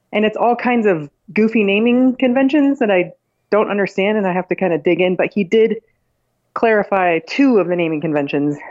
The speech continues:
to, to, for what they were, so that helped. But the, the, the structure of the schedule is confusing. I, he didn't tell me anything about how the system works or what they actually offer. So I, I got the schedule. I was very confused, so I just never responded, and I'm not gonna try it.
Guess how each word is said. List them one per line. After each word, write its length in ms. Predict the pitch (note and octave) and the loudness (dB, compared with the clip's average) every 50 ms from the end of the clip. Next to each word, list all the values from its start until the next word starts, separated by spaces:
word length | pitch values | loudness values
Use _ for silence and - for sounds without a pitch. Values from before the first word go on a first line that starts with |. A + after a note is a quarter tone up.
| - _ _ | -20 _ _
to, 160 | - E3 C#3 | -2 -2 -2
to, 180 | - - F3 D3+ - | -2 -4 -6 -4 0
for 120 | F3 E3+ | 2 2
what 140 | E3 E3 E3 | 2 2 2
they 80 | C#3 C3+ | 0 0
were, 240 | C3+ D3+ E3 E3+ - - - _ - - - - - - _ _ _ - | 0 0 0 -2 -2 -8 -20 _ -20 -20 -20 -20 -20 -20 _ _ _ -2
so 100 | - G3+ | 0 0
that 140 | F#3+ - - | 0 0 0
helped. 300 | - E3+ D#3+ - - _ _ | 0 -2 -2 -2 -6 _ _
But 280 | F#3 D#3+ D3 - - _ _ _ _ _ _ _ _ - | 0 0 0 -2 -6 _ _ _ _ _ _ _ _ -4
the, 160 | F#3+ G3 - - - | -4 -4 -4 -4 -2
the, 240 | E3+ E3+ E3 D#3 D#3 _ _ | -2 0 0 0 -2 _ _
the 80 | - E3+ | -6 -6
structure 340 | - - - G3+ F#3+ - G3+ | -4 -2 -2 -2 -2 0 -2
of 60 | F3 | -2
the 60 | E3+ | -2
schedule 500 | E3 - - F#3 F3+ F3 F3+ F3 F3 E3+ - - | -2 -2 0 0 0 2 2 2 0 0 -2 -4
is 100 | E3 E3 | -8 -6
confusing. 540 | - F3+ E3+ - - F#3+ F3+ F#3 F3+ E3+ E3 - | -4 -4 -2 0 0 0 2 2 0 0 -2 -2
I, 100 | E3+ E3+ | -4 -4
he 140 | E3 - G#3+ | -2 0 2
didn't 180 | F#3+ G3 F3+ - | 2 2 0 0
tell 100 | F#3 F#3 | -2 0
me 120 | F3 F3 F#3 | 0 0 0
anything 220 | F#3 F#3 F#3 F3 | 2 2 2 2
about 180 | E3 D#3 D3 - | 0 0 0 0
how 340 | F#3+ F#3 F3+ F3 E3 - - _ _ _ _ _ _ - | 0 0 0 0 -2 -4 -10 _ _ _ _ _ _ -6
the 80 | F#3 | -4
system 380 | - - F#3 - - E3 C#3+ C#3+ | -2 -2 -4 -2 -2 -2 -2 0
works 440 | F3 C#4 - - - - - - - - - - _ _ - | 0 0 0 -2 -6 -12 -14 -14 -16 -16 -18 -20 _ _ -4
or 420 | - F3 F3+ E3+ D#3+ D#3+ D#3 - _ _ _ _ _ _ _ _ _ - | -2 0 0 2 0 0 -2 -6 _ _ _ _ _ _ _ _ _ -2
what 220 | E3+ A3 G#3+ - | 0 0 0 0
they 120 | F#3 E3 - | 0 -2 0
actually 340 | G3 G#3 G3+ - - D#3+ - | -2 -4 -4 -4 -4 -4 -2
offer. 420 | - G#3+ C4+ - D#4+ D4+ D4+ - - _ _ _ _ _ _ _ _ _ _ | -2 -2 -2 0 -2 -2 -2 -2 -6 _ _ _ _ _ _ _ _ _ _
So 400 | _ - G3+ G3 F#3 F#3 F#3 F#3 - - - | _ 0 2 2 2 2 0 -2 -6 -8 -6
I, 160 | F#3 F3 - - | -6 -6 -4 -2
I 80 | F3+ F#3 | 0 0
got 180 | F#3 G#3 G#3 G#3 | 2 0 0 -2
the 80 | G#3 | -2
schedule. 300 | - - G3+ G3 G3 G3 F3 | -2 -2 0 2 2 2 2
I 80 | E3+ | 2
was 100 | F3 E3+ | 2 2
very 160 | F3 F#3 F3 | 0 0 -2
confused, 440 | E3 F3+ E3 - F#3 E3+ D#3+ - _ _ _ _ _ _ _ _ _ _ | -2 -4 -4 -2 -2 -2 -2 -4 _ _ _ _ _ _ _ _ _ _
so 100 | - F3+ | -2 -2
I 40 | D#3+ | -2
just 140 | D#3 D3+ - | -2 -2 -4
never 160 | C#3 C#3 C#3 | -4 -2 -4
responded, 400 | C#3 - - D3+ C#3 D#3 D#3+ - | -4 -4 -2 -2 0 0 0 0
and 80 | F#3 G3+ | 0 0
I'm 60 | A3+ | 2
not 120 | A#3+ B3 B3 | 2 2 2
gonna 140 | C4+ C4 B3+ | 2 2 2
try 160 | E4 E4+ - | 2 2 0
it. 180 | - - - | 0 -4 -10